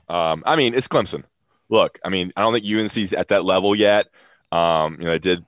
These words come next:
play them twenty to, twenty-one to twenty in year one. But I think getting there is the goal. That's success in year three for Mac Brown. Build on that.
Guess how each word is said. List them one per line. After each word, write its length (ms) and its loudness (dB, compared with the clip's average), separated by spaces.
play 220 0
them 240 -4
twenty 300 -2
to, 220 -2
twenty-one 360 -2
to 60 -4
twenty 560 -6
in 300 -14
year 320 -8
one. 480 -2
But 80 2
I 20 4
think 160 0
getting 240 4
there 200 6
is 120 0
the 60 0
goal. 500 6
That's 260 4
success 500 0
in 80 -6
year 160 0
three 220 -2
for 120 -2
Mac 260 0
Brown. 400 0
Build 300 0
on 180 2
that. 380 2